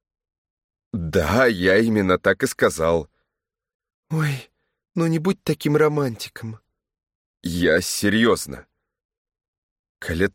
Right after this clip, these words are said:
тоже открывает глаза, удивлённая тем, что я прав. Наши руки дотрагиваются до её груди,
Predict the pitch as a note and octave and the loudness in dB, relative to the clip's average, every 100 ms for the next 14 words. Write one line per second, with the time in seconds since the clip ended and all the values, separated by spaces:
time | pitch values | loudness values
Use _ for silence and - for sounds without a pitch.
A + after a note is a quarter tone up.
0 | - F#2 F#2 F#2 - F#2 F2 F2+ D#2 F2 | -2 0 0 -2 -2 -2 2 2 0 0
1 | E2+ F2+ B2 B2+ _ _ _ _ _ - | 0 2 0 -2 _ _ _ _ _ -8
2 | E2 E2+ G2 G2 F2+ F2 - G#2 F#2+ - | -4 0 0 2 2 0 -4 -6 -4 -4
3 | G2 F#2+ - G2 C#2 - - _ _ _ | -2 -2 -2 -4 -4 -12 -20 _ _ _
4 | _ _ _ _ - F2 - F2+ G2+ G2+ | _ _ _ _ -12 -8 -4 0 -2 -2
5 | F2+ D2+ E2 G2+ F2+ F2 E2+ - F2+ D#2+ | -2 -2 2 2 2 0 -2 0 -2 2
6 | F#2 F#2 E2 F#2 F#2 A2 C3 | 2 2 0 -2 -2 0 -2